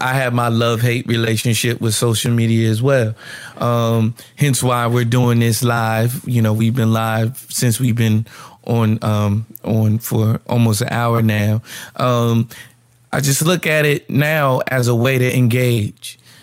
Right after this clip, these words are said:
You know what I mean? Not necessarily a way to render sales or, you know, or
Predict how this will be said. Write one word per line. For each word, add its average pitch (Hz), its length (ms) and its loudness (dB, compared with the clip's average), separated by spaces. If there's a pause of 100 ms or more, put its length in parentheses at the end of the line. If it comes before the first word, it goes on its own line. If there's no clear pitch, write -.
(180)
You 127 160 0
know 127 60 2
what 123 60 2
I - 20 2
mean? 127 300 0 (240)
Not 131 240 0
necessarily 135 1080 0
a 120 100 0
way 123 500 2
to 120 640 2 (680)
render 131 580 0
sales 127 580 0
or, 110 300 0
you 131 180 -2
know, 113 320 0
or 113 280 0